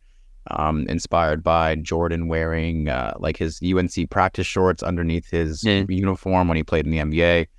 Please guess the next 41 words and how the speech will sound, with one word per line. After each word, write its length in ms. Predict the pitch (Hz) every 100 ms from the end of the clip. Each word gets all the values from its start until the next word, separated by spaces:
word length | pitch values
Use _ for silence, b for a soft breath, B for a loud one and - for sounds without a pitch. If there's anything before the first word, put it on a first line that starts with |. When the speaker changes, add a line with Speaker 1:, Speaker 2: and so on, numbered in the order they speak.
| _ _
Speaker 2:
Right. 200 | 95 - -
Speaker 1:
Again, 200 | 107 107
even 180 | 110 135
just 140 | 127 -
the 80 |
storytelling 460 | 104 104 98 98 92
behind 280 | 85 85 82
that 180 | 85 80
shoe 180 | 85
is 120 | 80 80
really 180 | 82
good. 240 | 78 78 80
But 80 | 76
when 160 | 85
you 100 | 92
preface 460 | 78 92 85 90 -
it 140 | 92
with 200 | 76 85
the 100 | 82
whole 180 | 85 87
Nigel 340 | 85 80 82
Sylvester, 580 | 80 85 82 85 - 87 - - -
we'll 140 | 85
call 200 | - 87
it 60 | 82
a 40 |
stunt, 480 | - - 80 87 - -
essentially. 600 | - 85 87 92 92 90 - -
Speaker 2:
Yeah. 100 | 87 - -
Speaker 1:
Um, 300 | 82 85 76
it 140 | -
made 180 | 85 87
everyone 400 | 82 85 87 82
really, 240 | 82 85 85
really 200 | 82 82
want 260 | 80 82
this 160 | - 80
shoe. 460 | - 82 87 110
And 380 | 107 85 82 80
they, 440 | 85 82 82 78 -
yeah, 240 | 92 -